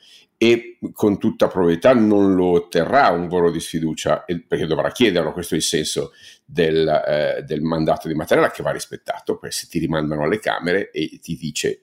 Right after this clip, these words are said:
"Chiedi il voto di fiducia", lo devi chiedere, e se te lo danno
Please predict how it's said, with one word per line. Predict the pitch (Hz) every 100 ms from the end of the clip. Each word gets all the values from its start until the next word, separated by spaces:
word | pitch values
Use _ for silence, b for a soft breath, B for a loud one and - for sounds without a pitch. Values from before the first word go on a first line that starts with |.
| _
"Chiedi | - 101 82
il | 78
voto | 76 76 76
di |
fiducia", | 69 98 71 - -
lo | 104
devi | 82 71
chiedere, | 65 80 73 67 65 B B B _
e | 127
se | - 92
te |
lo | 98
danno | 113 78 78 85 110 151 B